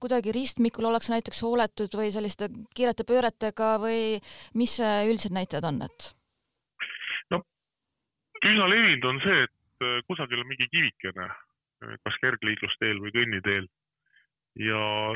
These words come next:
Speaker 2: sõidetakse sellele otsa. Ja kuna sellel, äh, elektritõukerattal on üsna väikesed rattad, siis juba sellest võib piisata, et, äh, kaotada tasakaal ja juhitavus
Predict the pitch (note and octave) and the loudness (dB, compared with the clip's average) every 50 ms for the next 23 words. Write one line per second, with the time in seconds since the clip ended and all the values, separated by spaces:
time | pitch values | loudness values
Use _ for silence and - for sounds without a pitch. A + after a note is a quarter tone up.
0 | A2 - - - C3 B2 - - - - A#2 B2 C3+ C3+ B2 C3 D3+ - - - | -2 -2 0 0 0 -2 -2 -4 -6 -6 -4 -4 -2 0 0 0 -2 -2 -4 -4
1 | - - F#2 - _ _ _ _ - - - - - - - _ _ _ - B2 | -4 -4 -4 -6 _ _ _ _ -14 -14 -12 -12 -14 -16 -18 _ _ _ -6 -4
2 | A#2 - D3+ C#3+ C3+ A#2+ - C#3 C3 C3 C3 B2+ B2 A#2+ A#2+ A#2+ A#2 A#2 A#2 A#2 | -2 0 0 2 2 2 2 0 2 2 2 2 2 2 2 2 2 0 0 0
3 | A#2+ A#2+ A#2+ A#2 A#2 B2 B2+ C#3 D3+ - - - A2+ C#3+ D3 - - - C3 C#3 | 2 0 0 0 -2 -2 0 -2 -2 -2 -2 -4 -2 -2 -2 -4 -4 -2 -2 -2
4 | - - - A2 A2 A2 A2 A2+ A2 G#2+ - - - _ _ _ _ _ _ _ | -2 -4 -4 -2 -2 -2 -4 -6 -10 -12 -14 -18 -20 _ _ _ _ _ _ _
5 | _ _ - B2 - - A#2 B2+ C#3 C#3 - - G2+ G#2+ G#2 A2 C3 C3+ _ - | _ _ -12 -6 -2 0 2 4 2 2 0 -2 -4 -2 0 0 -2 -2 _ -8
6 | - E2 - - - - _ _ _ _ _ _ - - - - _ _ - - | -12 -10 -8 -8 -8 -10 _ _ _ _ _ _ -20 -20 -20 -20 _ _ -10 -8
7 | - A#2 - - A#2 A2+ A2 - A2+ A2 A2 A2 A2 G#2+ G#2 - - C3+ B2 G#2 | -6 -4 -2 -2 -2 -2 -2 0 0 2 2 2 2 0 0 0 0 2 2 0
8 | - - - G#2 G#2+ - - - B2 - G#2+ F#2 - _ - - G2 F#2+ G2 G2 | 0 0 -2 -2 -2 -2 -2 -4 -2 -2 -4 -6 -8 _ -8 -6 -4 -4 -4 -4
9 | _ _ _ _ - - G2+ G2 G2 G2+ G#2 G#2+ G#2 G#2+ G#2+ _ _ _ _ _ | _ _ _ _ -10 -6 -4 -2 -2 -4 -4 -6 -6 -8 -10 _ _ _ _ _
10 | _ _ _ _ _ _ - A#2 A#2+ A2 - A2 G2+ - G#2 G#2 G#2 G#2 G#2 - | _ _ _ _ _ _ -2 -2 -2 -2 -2 -4 -6 -2 -2 0 0 0 -2 -2
11 | - B2+ - G#2+ F#2+ F#2 G2+ G2+ G2 G2 G2+ G2+ G2+ G2+ G2+ G2+ G2+ _ _ - | -2 -2 -2 -2 -2 -2 -2 -2 -2 0 0 0 0 -2 -4 -6 -8 _ _ -4
12 | A#2 B2 B2+ A2 - - F2 F2 - | -2 0 0 0 -2 -4 -4 -2 -2